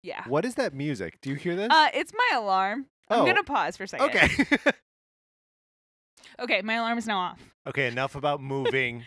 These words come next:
Speaker 1: <laughs> Yeah, we don't have to talk about that.
Speaker 2: <laughs> Let's talk about Roswell.
Speaker 1: Okay, so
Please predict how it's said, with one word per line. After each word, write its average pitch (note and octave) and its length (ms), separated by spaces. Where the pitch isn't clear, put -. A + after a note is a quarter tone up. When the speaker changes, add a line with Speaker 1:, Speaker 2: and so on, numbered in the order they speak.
Speaker 1:
<laughs> - 120
Yeah, C4 220
we C#4 140
don't D4 120
have D4 100
to F4+ 80
talk D4 100
about A#3+ 160
that. F#3 220
Speaker 2:
<laughs> A#3+ 520
Let's C3+ 300
talk D3+ 180
about B2+ 160
Roswell. G#2 460
Speaker 1:
Okay, A#3 320
so C#4+ 440